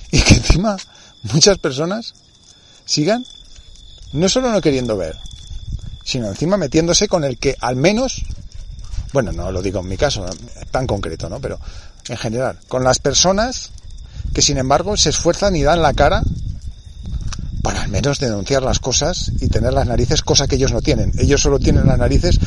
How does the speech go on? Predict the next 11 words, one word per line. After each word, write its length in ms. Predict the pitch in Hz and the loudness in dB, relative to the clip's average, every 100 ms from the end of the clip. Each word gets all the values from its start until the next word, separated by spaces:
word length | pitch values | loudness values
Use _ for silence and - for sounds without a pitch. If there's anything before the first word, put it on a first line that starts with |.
| - | 0
a 80 | - | 0
meterse 420 | - 147 151 151 | 2 4 6 6
con 140 | 165 165 | 4 4
esas 160 | 160 | 2
personas 400 | 151 156 180 196 - - - - | 2 0 2 0 0 -2 -4 -2
directamente 480 | - 147 - 151 165 | 4 4 6 4 4
a 40 | 175 | 2
insult-, 300 | 131 120 - | 2 -2 -2
o 100 | 131 | 0
a 40 | 127 | 2
insultar, 520 | - - - 180 | 2 6 8 8